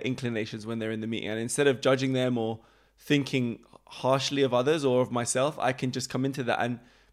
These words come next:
be more aware of what's going on in the environment. And it's not to use it to manipulate. It's just to use it to to help draw the best out of myself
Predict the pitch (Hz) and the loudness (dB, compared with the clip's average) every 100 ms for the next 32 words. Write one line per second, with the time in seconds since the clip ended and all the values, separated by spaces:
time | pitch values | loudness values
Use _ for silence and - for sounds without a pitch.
0 | - 139 143 139 - 135 123 131 127 123 | 0 2 4 2 2 2 2 2 4 2
1 | 123 107 - - _ _ _ _ _ _ | 0 -2 -12 -20 _ _ _ _ _ _
2 | 123 123 - 127 123 120 120 117 110 107 | 2 2 2 -2 -2 -4 -6 -8 -8 -8
3 | 107 113 107 101 - 127 131 160 - 135 | -6 -4 -4 -6 -4 -4 -2 -2 -2 2
4 | 135 131 - 123 120 120 120 120 - 127 | 2 2 0 -2 0 0 2 2 4 0
5 | - 135 - 127 127 123 - 123 113 - | 0 0 2 4 4 2 2 2 0 -10
6 | _ _ - 117 131 - 127 135 123 131 | _ _ -4 2 2 2 2 2 6 4
7 | 127 - 127 123 - 117 104 117 107 - | 4 2 2 2 2 -2 -2 -2 2 8
8 | 147 226 - | 8 8 0